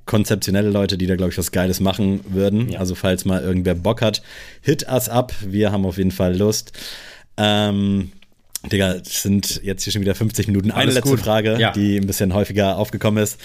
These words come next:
Speaker 1: Äh, ob wir schon mal mit dem Gedanken gespielt haben, uns Fake-Follower sowohl bei Insta als auch bei TikTok zu kaufen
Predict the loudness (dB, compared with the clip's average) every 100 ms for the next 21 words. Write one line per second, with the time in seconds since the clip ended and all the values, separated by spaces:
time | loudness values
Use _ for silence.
0 | -12 -12 -14 -20 -4 0 2 2 0 -2
1 | 2 2 2 2 2 2 2 2 2 2
2 | 0 0 2 2 2 2 2 0 -6 -12
3 | 0 0 2 0 2 2 2 0 -2 -2
4 | 0 2 2 2 0 0 0 -2 0 0
5 | 2 0 -2 -2 0 0 2 0